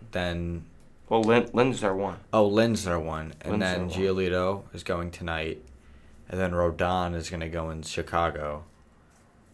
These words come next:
Speaker 2: I think that's it.
Speaker 1: I swear there was one other guy.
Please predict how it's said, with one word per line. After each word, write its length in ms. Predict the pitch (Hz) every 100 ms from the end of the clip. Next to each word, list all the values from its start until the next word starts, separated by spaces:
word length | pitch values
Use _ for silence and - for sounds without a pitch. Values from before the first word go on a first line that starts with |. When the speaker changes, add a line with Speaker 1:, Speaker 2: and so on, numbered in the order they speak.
| - -
Speaker 2:
I 40 |
think 120 | 104
that's 240 | - - 104
it. 200 | 98 - - - - _ _ _ - - - - -
Speaker 1:
I 140 | 101
swear 400 | 95 - 143 156
there 100 | 123
was 140 | 98 85
one 160 | 104
other 200 | 107 90
guy. 400 | 95 110 80 76